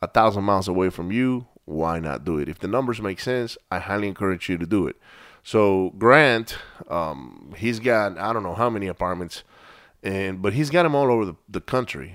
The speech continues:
Uh, he's got apartments everywhere in the country. And even though he's laser focused on his apartment, um, investing, he is diversified within that target. And that's what I meant about being diversified within your target. Um,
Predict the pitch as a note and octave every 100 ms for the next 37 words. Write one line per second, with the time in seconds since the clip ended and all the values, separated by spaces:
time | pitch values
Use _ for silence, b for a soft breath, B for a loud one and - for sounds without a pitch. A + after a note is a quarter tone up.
0 | F#2 D2 E2 G2 G2+ G#2 C#2+ C#2 - G2
1 | F#2 F2 - A2 G#2+ G2 F#2 E2+ F2 D#2+
2 | E2+ E2+ D2 - E2 D2+ C#2+ - B B
3 | B B - G#2+ G#2 G#2 G2 _ _ _
4 | - - - C#3 E3+ C3+ C3 A#2+ A2 -
5 | _ - B2 C3+ D#3 - C#3+ - C3 B2+
6 | - G2+ - G2+ F#2+ G2+ F#2 - - -
7 | - - B2+ B2+ G#2+ - F2+ F2 C#2+ -
8 | F2+ F2+ G#2+ - E2+ E2 b b b b
9 | b - C#3 A2 A#2 G2 F2+ F#2+ G2+ G2
10 | - F2+ E2+ E2+ E2+ D#2+ C#2 - C#2+ D2
11 | D#2+ A#2+ D3 D3+ B2 A2+ G#2 D2+ - -
12 | - F2 F2+ F2 F#2+ G2+ F#2 F2 F#2+ F#2
13 | F#2 F#2 F2+ F2 E2+ F2 E2 - F2+ E2
14 | C2+ G1+ - B B B B B - D2
15 | C2+ A1